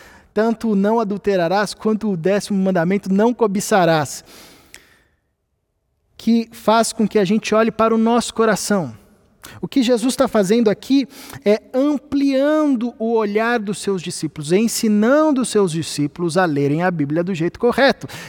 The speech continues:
E qual é esse jeito correto? Ampliando o seu entendimento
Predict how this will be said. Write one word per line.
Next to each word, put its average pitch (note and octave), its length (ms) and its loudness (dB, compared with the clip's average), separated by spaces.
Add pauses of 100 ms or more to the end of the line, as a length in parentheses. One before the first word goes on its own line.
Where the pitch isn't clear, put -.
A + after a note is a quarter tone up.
E F3+ 80 2
qual A#3 360 0
é G#3+ 180 2
esse G3+ 200 -4
jeito F#3 260 0
correto? E3 440 -4
Ampliando D4 760 2
o B3 60 -4
seu A#3+ 180 -2
entendimento A3 840 -2